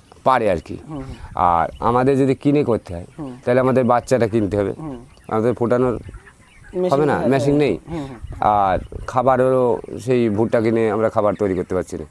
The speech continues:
Speaker 2: হুম।
Speaker 1: সেটাও কিনতে হবে।
Speaker 2: হুম।
Speaker 1: তাহলে আমাদের খাবার কিনতে গেলে চল্লিশ বিয়াল্লিশ টাকায় খাবার কিনতে হবে।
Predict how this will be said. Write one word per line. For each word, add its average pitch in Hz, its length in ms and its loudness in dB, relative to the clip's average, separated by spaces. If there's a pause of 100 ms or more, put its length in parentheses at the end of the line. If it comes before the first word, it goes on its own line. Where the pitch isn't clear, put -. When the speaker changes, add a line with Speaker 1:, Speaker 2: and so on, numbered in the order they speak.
Speaker 2:
হুম। 151 180 -8
Speaker 1:
সেটাও 127 320 0
কিনতে 117 300 -2
হবে। 104 160 -2 (160)
Speaker 2:
হুম। 131 140 -8 (160)
Speaker 1:
তাহলে 101 160 0
আমাদের 117 420 2
খাবার 123 300 0
কিনতে 120 240 0
গেলে 123 180 2
চল্লিশ 117 320 0
বিয়াল্লিশ 113 340 2
টাকায় 117 200 2
খাবার 113 240 0
কিনতে 107 260 -4
হবে। 117 180 -4